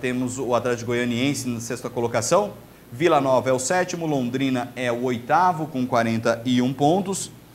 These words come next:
depois a gente tem o Figueirense, que é o nono, o Coritiba, que é o décimo, a equipe do Criciúma, que é décimo primeiro, Oeste é o décimo segundo, e a Ponte Preta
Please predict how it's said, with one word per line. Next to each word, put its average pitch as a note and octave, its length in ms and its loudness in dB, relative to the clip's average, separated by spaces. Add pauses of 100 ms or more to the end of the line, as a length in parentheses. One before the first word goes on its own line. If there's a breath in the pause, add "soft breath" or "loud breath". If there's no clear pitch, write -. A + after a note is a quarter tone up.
(240 loud breath)
depois D#3 320 2
a D3 80 6
gente D3 320 0
tem A#2+ 380 -2 (960)
o A#2+ 120 -4
Figueirense, C3+ 680 2
que - 80 -6
é C3 60 4
o A#2+ 80 4
nono, B2+ 440 0 (400 loud breath)
o B2+ 80 -4
Coritiba, C3 440 2
que B2 100 -2
é A#2+ 60 6
o G#2+ 200 2
décimo, E3 640 2 (480 loud breath)
a D3+ 160 6
equipe C#3 680 2
do B2 560 2 (1200)
Criciúma, E3 500 2
que - 60 -2
é B2 60 4
décimo A#2+ 260 2
primeiro, C#3+ 560 4
Oeste D#3+ 420 4 (240)
é B2 80 -2
o B2+ 60 2
décimo B2 380 0
segundo, E3+ 440 0 (400 loud breath)
e G#3 140 -2
a A3 80 4
Ponte A#3 500 0
Preta E3+ 600 0